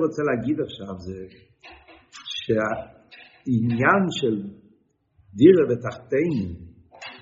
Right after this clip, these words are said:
נוגע לנשמות, יש פה שני צדדים לעניין. דבר ראשון, שהתחתינים,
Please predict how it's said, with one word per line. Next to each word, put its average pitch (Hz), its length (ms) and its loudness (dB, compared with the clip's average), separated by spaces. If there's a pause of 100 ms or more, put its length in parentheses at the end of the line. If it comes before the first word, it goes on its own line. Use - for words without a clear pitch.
(400)
נוגע 101 400 6 (100)
לנשמות, 104 760 -4 (640)
יש - 120 -16
פה 120 60 -2 (100)
שני 135 300 -4 (320)
צדדים 104 420 -4
לעניין. 85 360 -10 (500)
דבר 151 220 4 (100)
ראשון, 117 320 -4 (840)
שהתחתינים, 127 1040 -2